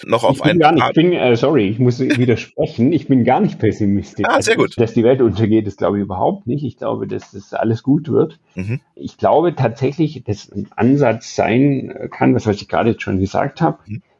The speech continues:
Speaker 2: dass einfach jeder, das kann jetzt das Unternehmen sein, aber auch jeder Bürger,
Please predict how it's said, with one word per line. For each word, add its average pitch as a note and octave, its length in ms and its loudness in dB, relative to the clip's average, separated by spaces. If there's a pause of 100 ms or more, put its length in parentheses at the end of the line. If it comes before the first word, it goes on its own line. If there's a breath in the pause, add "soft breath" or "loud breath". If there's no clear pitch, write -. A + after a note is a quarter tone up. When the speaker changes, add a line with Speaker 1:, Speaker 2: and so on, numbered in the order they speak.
Speaker 2:
dass A2 240 -2
einfach A#2 300 2
jeder, C#3+ 680 2
das - 120 -12
kann G#2+ 220 0
jetzt G#2 180 0 (220)
das - 180 -2
Unternehmen G2+ 640 2
sein, C#3+ 200 -2
aber A2+ 200 -2
auch - 100 -4
jeder G#2+ 240 0
Bürger, C#3+ 600 0